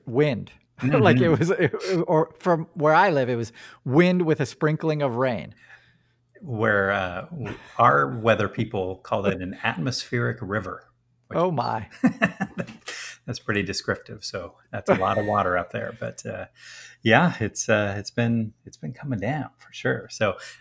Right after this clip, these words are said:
Speaker 2: uh, it's given us a little bit of a chance, a little reprieve to get caught up on a few things. Uh,
Speaker 1: Yep.
Speaker 2: but believe it or not, holy cow, I mean, we've just been flooded with people wanting to go solar.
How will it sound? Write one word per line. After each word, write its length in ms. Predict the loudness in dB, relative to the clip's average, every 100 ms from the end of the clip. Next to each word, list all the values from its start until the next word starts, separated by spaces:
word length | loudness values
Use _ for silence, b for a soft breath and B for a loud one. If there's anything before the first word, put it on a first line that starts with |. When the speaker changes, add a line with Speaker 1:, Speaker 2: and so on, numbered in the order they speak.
| B -4
Speaker 2:
uh, 320 | -2 -2 -4
it's 180 | -6 -4
given 260 | -2 -2
us 120 | -4 -4
a 60 |
little 160 | -4 -2
bit 140 | -4
of 80 | -4
a 40 |
chance, 440 | -4 -4 -2 -4 -6
a 40 |
little 280 | -4 -4 -8
reprieve 560 | -6 -4 -2 -2 0 -2
to 80 | -2
get 200 | -4 -6
caught 260 | -8 -6 -6
up 180 | -4
on 140 | -4 -6
a 40 |
few 200 | -4 -4
things. 440 | -2 -2 -2 -4 -8 B B B _
Uh, 120 | -2
Speaker 1:
Yep. 80 | 0
Speaker 2:
but 160 | -2 -2
believe 300 | 0 2 2
it 80 | 2
or 80 | 2
not, 320 | 0 -2 -6
holy 320 | -4 -2 -2
cow, 160 | -4 -4
I 120 | -4
mean, 240 | -4 -4 -4
we've 180 | -4
just 240 | -4 -8 -8
been 140 | -10
flooded 500 | -10 -6 -4 -4 -6
with 240 | -8 -10 -12
people 340 | _ -10 -10 -12
wanting 320 | -10 -8 -8
to 40 | -8
go 180 | -10
solar. 440 | -4 -2 0 -2